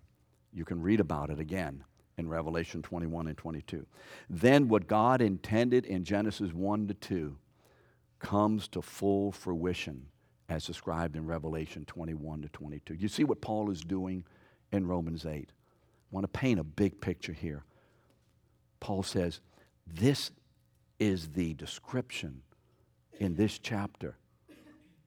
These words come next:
of the reality that is seen in Revelation twenty-one and twenty-two." Typically, we don't connect these things, but we should, because in Paul's mind,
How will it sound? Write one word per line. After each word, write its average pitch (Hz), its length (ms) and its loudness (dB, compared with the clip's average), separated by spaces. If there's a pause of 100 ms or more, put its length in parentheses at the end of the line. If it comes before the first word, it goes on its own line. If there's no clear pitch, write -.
of 95 180 2
the 95 100 0
reality 117 800 2
that 95 220 0
is 85 120 -2
seen 87 580 -2 (540)
in 92 160 0
Revelation 95 640 2
twenty-one 82 720 -6 (520)
and 85 120 -6
twenty-two." 87 480 -6
Typically, 123 380 4
we 104 140 4
don't 98 240 2
connect 117 440 0
these 87 240 -4
things, 69 360 -10 (720)
but - 120 -2
we 87 120 -2
should, 107 480 -6 (540)
because 98 280 2
in 92 160 4
Paul's 139 420 2
mind, 101 520 0